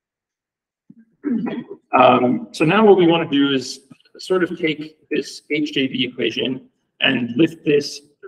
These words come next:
from the space of, uh, return, uh, sorry, value functions to the space of, uh, return distribution functions.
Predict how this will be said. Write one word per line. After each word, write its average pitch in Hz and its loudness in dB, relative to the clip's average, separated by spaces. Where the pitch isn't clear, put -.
from 139 -4
the - -2
space 151 -2
of, - -8
uh, - -6
return, 185 -4
uh, 147 0
sorry, - -2
value 165 4
functions - -10
to - -8
the - -2
space - -6
of, - -8
uh, - -6
return - -8
distribution - -14
functions. - -20